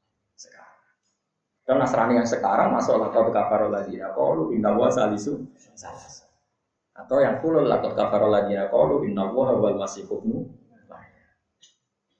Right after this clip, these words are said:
Tapi Nasrani yang dipuji Allah, Nasrani yang bukan itu. Sing wa idza sami'u ma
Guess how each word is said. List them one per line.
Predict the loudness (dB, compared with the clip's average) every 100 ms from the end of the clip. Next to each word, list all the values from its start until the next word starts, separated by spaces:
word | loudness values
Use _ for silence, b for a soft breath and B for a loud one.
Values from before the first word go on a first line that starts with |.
| _ _ _ -4
Tapi | -2 0
Nasrani | 2 0 0 -2 0 2
yang | 0 0
dipuji | -2 -2 0 2
Allah, | 4 4 4 0
Nasrani | 0 2 2 2
yang | 2 2
bukan | 2 2 4 2
itu. | 0 0 2 2
Sing | 2 2
wa | 4
idza | 4 4 2 2
sami'u | 2 2 2 0 -4 -16 _ _ _
ma | 0